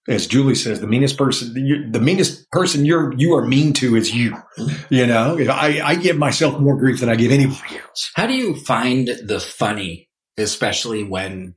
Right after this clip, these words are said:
Speaker 2: things are not? <laughs> There, there, there's, there are times in your career, I'm sure, and maybe even right now, where, where things are just looking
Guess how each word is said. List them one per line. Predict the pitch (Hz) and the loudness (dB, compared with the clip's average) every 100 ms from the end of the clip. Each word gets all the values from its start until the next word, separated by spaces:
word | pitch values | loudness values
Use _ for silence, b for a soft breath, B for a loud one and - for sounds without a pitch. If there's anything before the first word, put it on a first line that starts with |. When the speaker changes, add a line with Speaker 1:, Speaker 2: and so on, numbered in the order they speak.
| _ _ - | _ _ -8
Speaker 2:
things | 110 104 101 | -6 -6 -6
are | 98 90 76 82 _ _ _ _ _ _ _ _ | -4 -4 -6 -10 _ _ _ _ _ _ _ _
not? | 98 95 95 - - _ | -10 -6 -4 -6 -10 _
<laughs> | - | -10
There, | 107 107 220 185 196 180 226 185 | -6 -2 0 0 0 0 0 -2
there, | 185 175 180 151 - B B - | 0 2 2 0 -4 B B 0
there's, | 175 175 | 0 0
there | 156 165 170 | 0 0 0
are | |
times | - 180 185 175 | 0 2 2 2
in | 151 | 2
your | 135 135 | 0 -2
career, | - 117 104 | -6 -6 -4
I'm | 101 | -4
sure, | - 135 95 92 - - | -4 -2 -4 -6 -8 -6
and | 123 110 | -6 -4
maybe | 107 120 | -4 -4
even | 110 104 | -6 -6
right | 101 98 | -6 -6
now, | 101 143 101 | -6 -6 -6
where, | 101 110 | -6 -4
where | 135 127 | -2 0
things | 156 151 | 0 -2
are | 139 | -2
just | 135 - | -4 -4
looking | 131 135 135 120 107 | -2 -2 0 -2 -4